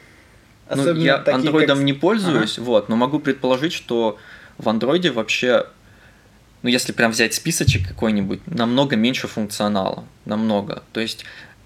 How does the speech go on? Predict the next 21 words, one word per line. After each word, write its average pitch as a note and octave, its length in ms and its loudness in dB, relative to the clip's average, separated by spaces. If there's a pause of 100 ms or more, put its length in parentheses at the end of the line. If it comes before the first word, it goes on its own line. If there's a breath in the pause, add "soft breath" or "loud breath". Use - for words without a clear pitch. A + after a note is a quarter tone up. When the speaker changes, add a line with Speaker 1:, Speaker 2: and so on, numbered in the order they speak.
(140)
Speaker 1:
может C3 280 0
быть, C3+ 120 -2
складывается C#3 600 4
впечатление, - 500 -2
что - 160 -2
Apple B2+ 160 -2
с - 80 -10
каждым B2 320 -4
годом, A#2+ 420 0
она A#2 500 0 (800 loud breath)
как-то B2 320 -2
медленно B2 440 2
очень G#2+ 260 -2
развивается, A2+ 720 0
мало A2 260 0
фишек C#3 360 -6
добавляет, A2+ 560 -2
но A2+ 60 -4
на A#2 100 -2
самом D3 260 0
деле B2+ 300 0